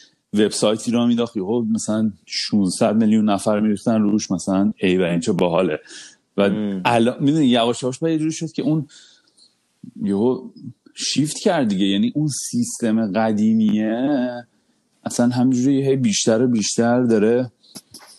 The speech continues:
Speaker 1: ایرلونت
Speaker 2: شاید
Speaker 1: می‌شه یه جوری.
Speaker 2: آره،
Speaker 1: حالا
Speaker 2: اصلاً
Speaker 1: فارسی چجوری
Speaker 2: اصطلاح
Speaker 1: می‌تونیم بگیم؟
Speaker 2: م-، مدل مک-، یعنی مدل مکتبی، اگه مثلاً سیستم، سیستم آموزشیمون از اون، یه قسمتش تاثیر از مثلاً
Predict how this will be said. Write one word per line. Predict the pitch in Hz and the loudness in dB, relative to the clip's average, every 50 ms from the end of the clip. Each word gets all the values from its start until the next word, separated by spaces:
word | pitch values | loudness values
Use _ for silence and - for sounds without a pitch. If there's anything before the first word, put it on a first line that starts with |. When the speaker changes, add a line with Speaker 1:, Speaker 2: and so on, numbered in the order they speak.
| - - _ - _ _ _ _ _ _ _ _ _ _ _ _ - | -20 -20 _ -20 _ _ _ _ _ _ _ _ _ _ _ _ 0
Speaker 1:
ایرلونت | 131 120 110 107 104 101 101 98 123 | 2 4 4 4 4 2 2 2 2
Speaker 2:
شاید | 131 151 113 127 135 - - | 2 2 2 0 0 -2 -4
Speaker 1:
می‌شه | 104 92 - 98 92 | -8 -6 -4 -2 -2
یه | 90 85 | -2 -2
جوری. | 82 85 87 | -2 -2 0
Speaker 2:
آره، | 127 131 147 185 190 - - | 0 2 2 2 0 0 -2
Speaker 1:
حالا | 170 170 175 | -2 -4 -4
Speaker 2:
اصلاً | 190 185 - - - 139 | -4 -6 -8 -8 -4 0
Speaker 1:
فارسی | - 90 85 - - 98 | 0 0 0 0 0 -2
چجوری | 85 92 90 80 | -2 0 0 0
Speaker 2:
اصطلاح | - 92 - 82 85 | 0 0 0 0 0
Speaker 1:
می‌تونیم | 82 87 80 80 82 87 | 0 0 -2 -2 -4 -6
بگیم؟ | - 127 127 | -8 -8 -6
Speaker 2:
م-، | 135 147 - - 135 139 | -6 -6 -6 -6 -6 -6
مدل | 139 135 123 123 143 147 170 185 185 | -6 -6 -4 -2 -2 -2 -2 -2 -4
مک-، | 180 170 147 131 127 - - - - _ _ - | -4 -4 -4 -6 -6 -8 -14 -16 -18 _ _ -6
یعنی | 131 120 117 120 131 | -4 -2 0 0 0
مدل | 147 147 135 120 127 120 127 | 0 0 0 0 0 0 0
مکتبی، | 123 123 120 120 117 - - - - - - 123 117 113 117 117 127 135 143 135 - | 0 0 -2 -2 -4 -6 -10 -12 -8 -4 -2 -2 0 2 2 0 2 0 0 0 0
اگه | 120 113 117 127 - | 0 0 0 -2 -4
مثلاً | - 110 107 - 120 123 139 - | -4 -6 -4 -2 -2 -2 -2 -4
سیستم، | - - - 131 123 - - - 131 135 143 147 151 151 151 - _ _ _ _ _ _ _ _ _ _ _ _ - - | -6 -4 -2 -2 -2 -4 -4 -2 -2 0 0 0 -2 -4 -6 -12 _ _ _ _ _ _ _ _ _ _ _ _ -20 -18
سیستم | - - 131 117 - 131 120 127 | -8 -4 -4 -2 0 0 2 2
آموزشیمون | - - 123 123 123 120 117 107 110 113 107 - - 139 139 147 156 156 | 2 2 0 0 0 0 0 0 0 -2 -2 -2 -2 -2 -2 0 0 0
از | 147 107 80 113 98 110 | 0 0 0 0 -2 -2
اون، | 123 - - - 58 - - - | -4 -6 -8 -12 -16 -12 -6 -2
یه | - 117 104 107 127 147 | 0 0 2 2 2 2
قسمتش | 147 - 139 117 - - 113 - - - 127 143 143 143 117 - | 0 0 -2 0 0 0 0 0 0 0 0 0 2 0 -2 -2
تاثیر | - - 120 104 - - - 135 139 | 0 0 0 0 0 0 0 0 0
از | 135 120 117 | 0 0 -2
مثلاً | 113 107 - - 104 104 113 120 131 135 | -4 -4 -2 -2 0 0 0 0 -2 -4